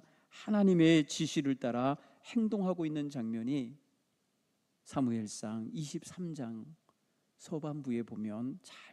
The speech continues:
기록돼 있어요. 사랑하는 성도 여러분, 우리도 하나님께 길을 묻고 살아가는 성도들이 되시길 간절히 축원합니다.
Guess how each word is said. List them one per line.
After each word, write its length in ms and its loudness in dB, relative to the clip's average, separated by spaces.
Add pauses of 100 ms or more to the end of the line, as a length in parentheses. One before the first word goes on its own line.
기록돼 380 -8
있어요. 280 -12 (1200)
사랑하는 280 0
성도 260 -2
여러분, 340 -6 (640)
우리도 400 8
하나님께 1000 4 (360)
길을 460 10
묻고 640 8 (100)
살아가는 720 6 (240)
성도들이 560 6
되시길 380 0
간절히 320 -2
축원합니다. 840 0